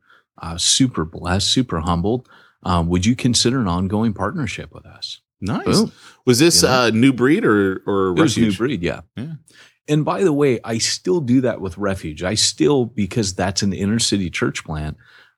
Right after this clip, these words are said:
Speaker 1: I still point people towards Refuge as well, because Refuge is the type of church plant that will need sponsorship. And they're still seeing people saved. I mean, I just got a, uh,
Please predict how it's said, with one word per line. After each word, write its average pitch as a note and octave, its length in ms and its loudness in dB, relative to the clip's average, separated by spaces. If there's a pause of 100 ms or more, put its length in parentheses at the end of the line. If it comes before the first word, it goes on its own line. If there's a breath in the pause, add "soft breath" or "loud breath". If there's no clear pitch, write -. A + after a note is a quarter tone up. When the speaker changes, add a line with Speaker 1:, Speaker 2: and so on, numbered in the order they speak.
(120)
Speaker 1:
I A2+ 80 2
still - 320 2
point B3+ 340 0
people D#2+ 240 -4
towards D#2 320 -4
Refuge D#2+ 520 -4
as C#2+ 100 -6
well, - 420 -6
because F2 600 2 (360 soft breath)
Refuge G#2+ 460 0
is F#2+ 220 -2
the F2 100 0
type F#2+ 320 -8
of G2 80 0
church A2+ 320 -6
plant D2+ 280 -6
that E2 140 0
will F2+ 140 -2
need E2+ 240 0
sponsorship. - 720 -6
And - 100 0
they're D#4 120 4
still D4 340 2
seeing F3+ 260 2
people D3 240 0
saved. E3+ 400 -2
I F#2+ 60 0
mean, G#2+ 140 2
I D#3 80 2
just - 240 -2
got G#2 320 -4 (640 soft breath)
a, G2 320 4
uh, E2 340 0